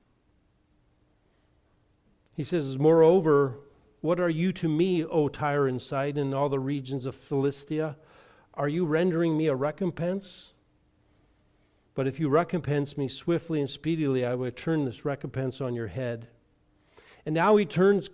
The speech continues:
from the, the nations in general to three, or, or to two or three nations here. Two cities and one nation.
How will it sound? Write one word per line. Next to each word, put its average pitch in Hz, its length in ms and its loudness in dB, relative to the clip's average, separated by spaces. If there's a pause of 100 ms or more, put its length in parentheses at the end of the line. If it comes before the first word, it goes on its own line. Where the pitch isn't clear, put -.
from 175 240 0
the, 151 140 2
the 143 320 -4
nations 156 580 0
in 147 140 -4
general 175 480 4
to 160 160 -2
three, 196 580 -2 (680)
or, 143 240 -4
or 151 140 0
to 151 120 -8
two 185 600 -2
or 143 120 -2
three 185 380 -4
nations 170 560 0
here. 123 360 -4 (1160)
Two 185 180 -2
cities 180 580 0
and 151 120 -2
one 143 160 0
nation. 143 640 -2